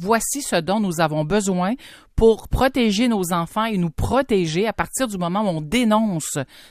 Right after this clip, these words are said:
notre conjoint, notre ex-conjoint. » Le sénateur qui était au micro d'Isabelle Maréchal hier, à qui j'ai parlé hier soir,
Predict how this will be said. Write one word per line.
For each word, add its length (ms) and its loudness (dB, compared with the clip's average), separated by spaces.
notre 160 -2
conjoint, 380 -2
notre 220 -2
ex-conjoint. » 540 -4
Le 160 -2
sénateur 400 0
qui 120 -4
était 100 -2
au 60 4
micro 320 0
d'Isabelle 300 0
Maréchal 460 0
hier, 200 2
à 80 2
qui 180 -6
j'ai 140 0
parlé 300 0
hier 180 -2
soir, 140 -4